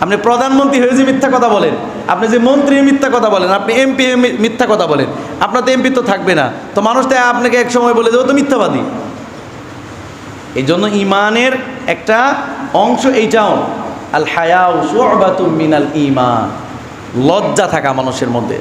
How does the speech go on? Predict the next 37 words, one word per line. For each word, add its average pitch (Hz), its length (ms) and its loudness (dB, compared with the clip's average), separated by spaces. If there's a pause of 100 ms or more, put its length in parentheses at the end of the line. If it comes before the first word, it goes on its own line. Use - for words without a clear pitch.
যারা 180 220 0
ঈমানদার 196 520 0
হয়, 170 280 2 (400)
যাদের 175 340 2
মধ্যে 233 300 0
ঈমানের 247 640 2
গুণ 302 320 2
আছে, 180 320 0 (480)
খাঁটি 285 240 0
মুসলিম, 302 440 2 (400)
এরা 180 220 4
কোনোদিন 214 560 0
কি 208 80 -4
করে 220 200 2
না? 254 200 0 (360)
নির্লজ্জ 220 760 2
হয় 131 220 0
না। 117 120 -4 (360)
এরা 170 140 4
ব্যক্তিত্বের 269 720 0
কথা 170 120 0
চিন্তা 170 320 -2
করে 127 180 0
যে 139 80 2
আমি 160 240 0
যদি 208 220 0
মিথ্যা 196 360 -2
কথা 160 160 0
বলি, 165 340 2 (340)
তো - 60 0
এক 165 220 -2
সময় 226 280 2
এই 214 120 2
মিথ্যাটা 208 500 0
মিথ্যা 220 280 0
থাকবে 247 380 -2
না, 233 180 0